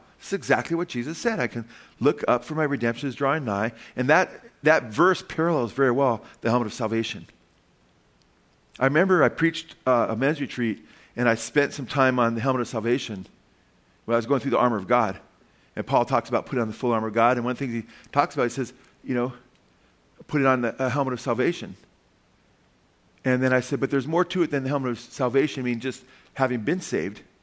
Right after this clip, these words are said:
and knowing that you're saved, which is really good for your brain, by the way, and your mind, <laughs> right? Praise God, I'm cleansed from my sins. I'm not gonna be punished because what Jesus was punished for me. Just trust Jesus and you pass from death to life through faith, and then continue to just rest in that and seek him and follow him.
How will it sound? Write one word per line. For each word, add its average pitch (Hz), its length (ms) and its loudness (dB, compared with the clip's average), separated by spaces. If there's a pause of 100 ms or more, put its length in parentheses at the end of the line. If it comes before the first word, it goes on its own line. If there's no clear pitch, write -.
(340)
and 123 160 -2
knowing 131 260 2
that 113 140 0
you're 107 80 -4
saved, 113 440 0 (340)
which 110 180 -6
is 110 120 -6
really 143 200 4
good 120 180 0
for - 120 -10
your 98 100 -2
brain, 107 420 -2
by 98 120 -2
the 98 80 -2
way, 98 80 -2
and 98 40 -8
your 98 80 -6
mind, 113 280 0
<laughs> - 20 -2
right? 120 240 0 (560)
Praise 117 180 0
God, 113 160 4
I'm 104 100 2
cleansed 113 340 0
from 110 80 -8
my 98 100 -2
sins. 110 480 -2 (260)
I'm 101 80 -8
not 104 120 2
gonna 98 120 -6
be - 80 -12
punished 113 380 -2
because 98 280 -8
what 92 140 -8
Jesus 110 320 -4
was 87 120 -18
punished 113 300 -6
for 123 220 -4
me. 117 140 -6 (480)
Just - 200 -12
trust 110 300 0
Jesus 120 360 -2
and 101 140 -6
you 98 60 -4
pass 101 300 0
from 104 100 -12
death 98 200 -4
to 113 100 -4
life 143 280 2
through 113 120 -6
faith, 151 420 0 (160)
and 131 80 -2
then 127 80 0
continue 151 380 -4
to 110 40 -8
just 117 200 -8
rest 156 320 2
in 135 80 -6
that 117 200 0
and 117 120 -8
seek 139 260 -4
him 120 160 -6
and 117 80 -8
follow 156 360 -4
him. 85 120 -10